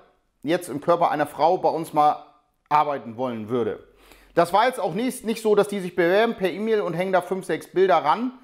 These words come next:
Ähm, und ich persönlich, ich muss sagen, ich war da relativ skeptisch. Mike hat mir das dann erzählt, war am Mittagessen und er sagte so, ja, ich habe da so eine Anfrage.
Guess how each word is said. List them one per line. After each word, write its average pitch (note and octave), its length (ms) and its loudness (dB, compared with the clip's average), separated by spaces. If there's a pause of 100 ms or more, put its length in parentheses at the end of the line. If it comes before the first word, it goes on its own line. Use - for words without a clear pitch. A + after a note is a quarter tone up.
(1200)
Ähm, E3 580 2
und E3+ 640 -2
ich A3 200 -2
persönlich, G3+ 460 -2
ich D#3+ 80 -8
muss F#3+ 180 -4
sagen, F#3+ 240 0
ich - 100 -12
war F3+ 120 4
da F#3 60 0
relativ F3+ 360 -2
skeptisch. G3 480 -8
Mike F3 240 -2
hat E3+ 80 -2
mir F3 80 -6
das D#3+ 80 -6
dann E3 80 -10
erzählt, E3+ 380 -4
war E3+ 60 0
am E3+ 100 -4
Mittagessen F3 400 -6
und D#3+ 60 -6
er D3+ 40 -6
sagte D#3+ 280 -6
so, D3+ 240 -2 (340)
ja, E3+ 280 2
ich D3+ 100 -10
habe E3 100 -14
da D#3+ 80 -6
so D3 60 -8
eine D#3 120 -2
Anfrage. F3 760 -2